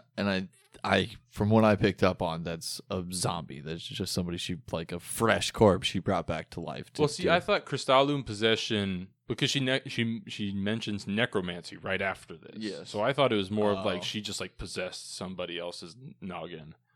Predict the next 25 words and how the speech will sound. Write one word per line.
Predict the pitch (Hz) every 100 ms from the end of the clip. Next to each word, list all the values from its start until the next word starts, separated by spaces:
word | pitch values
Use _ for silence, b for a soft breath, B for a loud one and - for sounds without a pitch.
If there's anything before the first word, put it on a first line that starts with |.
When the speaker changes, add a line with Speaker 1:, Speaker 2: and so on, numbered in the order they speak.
| _ _ _ _ _ _
Speaker 1:
Yeah. | - 120 120 95 110
Speaker 2:
But, | 113 131 135 -
uh, |
but | 139 135
then | 165 185
that, | 175 147 135
that | - -
Speaker 1:
That | 113
Speaker 2:
whole | 123 220
Speaker 1:
she | -
can | 214
Speaker 2:
thing | 208
Speaker 1:
give | 110
it | 101
powers, | - 117 117 120 127 127 -
too. | 113 110 131
Speaker 2:
But | 143 - _ _
why? | 107 113 143 165 180 185 196 185 - _ _ -
I | 104
mean, | 92 87 - -
I | 95
would | 90
assume | 87 - 87 85
she | -
could. | - 76 78